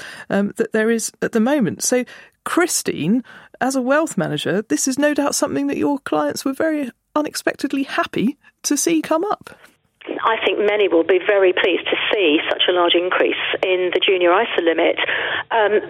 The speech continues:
Speaker 2: and not just parents, but potentially grandparents who contribute, um, where these funds can be used for all sorts of long-term, uh, needs, university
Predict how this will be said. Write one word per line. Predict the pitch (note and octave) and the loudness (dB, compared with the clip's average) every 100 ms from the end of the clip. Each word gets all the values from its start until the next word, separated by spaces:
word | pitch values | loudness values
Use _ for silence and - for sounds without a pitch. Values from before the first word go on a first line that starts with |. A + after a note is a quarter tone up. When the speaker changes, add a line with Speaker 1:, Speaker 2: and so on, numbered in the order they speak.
| - | -4
Speaker 2:
and | A3+ A3+ | -2 0
not | B3+ - | 0 0
just | - | 0
parents, | - G#3 B3 F3 - - | 0 2 4 2 0 -4
but | - | -4
potentially | - A3+ - - F3+ F3 G3+ G#3+ | -2 -2 0 2 4 2 2 0
grandparents | - G3+ G#3+ G#3 F3 E3+ - - - | -2 -2 0 0 2 0 0 -4 0
who | G3+ F#3 | 2 2
contribute, | - G3 - A3 F3 E3+ - - - - - - | 2 0 0 2 4 2 0 -4 -4 -6 -8 -2
um, | G3+ F#3+ F#3 F#3 F#3+ - | 0 2 2 2 2 2
where | G3 F#3+ | 0 2
these | G3+ F#3 G3 | 2 0 -2
funds | F3+ E3+ | -2 -2
can | G3 | 0
be | F3+ F3+ | 2 4
used | F3+ F3+ F#3+ - - - - - - | 4 2 0 -12 -14 -14 -12 -2 0
for | - | 2
all | - A3+ A#3+ | 2 2 2
sorts | - - | -4 -2
of | F#3 | 0
long-term, | F3+ E3+ E3 - F3 E3 E3 | 0 0 0 0 4 4 2
uh, | - - - - F#3 F3 - | -2 -10 -10 -2 2 2 2
needs, | F#3 F3+ E3+ E3 - - - | 2 4 2 0 -4 -6 -10
university | F#3+ F#3+ F#3+ F#3+ F3+ - - | -2 0 2 2 0 0 0